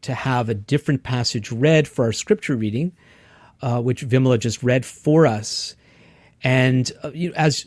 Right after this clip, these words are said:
many of you know, First Corinthians thirteen is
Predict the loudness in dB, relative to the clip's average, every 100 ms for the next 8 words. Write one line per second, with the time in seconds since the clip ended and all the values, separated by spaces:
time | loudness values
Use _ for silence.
0 | _ 2 6 6 4 0 4 6 6 4
1 | 0 _ _ _ _ _ 2 2 2 -2
2 | -2 0 0 -2 -4 -4 -4 -4 -6 -2
3 | 2 2 2 -2 -6 _ _ _ -6 -6